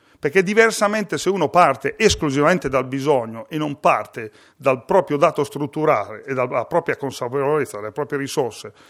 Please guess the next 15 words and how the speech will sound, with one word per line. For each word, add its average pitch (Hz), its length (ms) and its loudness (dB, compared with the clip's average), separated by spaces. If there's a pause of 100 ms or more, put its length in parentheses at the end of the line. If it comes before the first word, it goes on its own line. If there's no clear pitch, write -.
(160)
delle 131 220 -4
proprie 170 280 0
caratteristiche, 147 680 -2
dei 127 140 -2
propri 156 280 -4
processi 139 400 -6
produttivi, 131 580 -8 (200)
non 214 240 2
incrocia 127 680 -4 (200)
sostanzialmente 151 1000 -4 (520)
le 151 140 0
due 170 160 4
metà 156 240 4
della 127 200 4
mela. 123 360 0